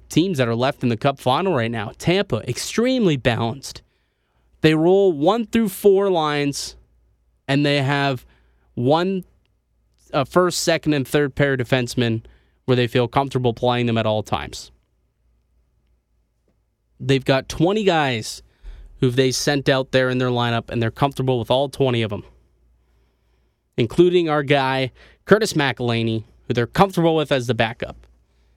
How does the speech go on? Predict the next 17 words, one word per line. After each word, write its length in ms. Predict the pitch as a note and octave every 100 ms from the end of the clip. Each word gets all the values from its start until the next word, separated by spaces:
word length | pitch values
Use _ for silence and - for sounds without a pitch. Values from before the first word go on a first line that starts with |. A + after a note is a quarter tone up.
| _
Hasn't 240 | G#3 C#3
played 200 | - C3+
a 80 | A2+
second, 640 | G2+ - G3+ - C#3 - - _
but 200 | - C3+
they're 140 | - C#3
comfortable 500 | - A3+ D#3+ C#3 A2
with 140 | A2+
him 160 | B2 D#3 -
regardless. 720 | - D#3 C#3+ B2 A2+ F3+ - - _ _ _ _ _ _ _ _ _ _ _ _ _ _ _ _ _ _ _
But 260 | F3+ C#3+ D#3+
if 100 | D#3
they 120 | D3+
do 220 | D#3 E3
need 200 | E3 D#3+
to 80 | D3
move 380 | C#3+ C#3 B2+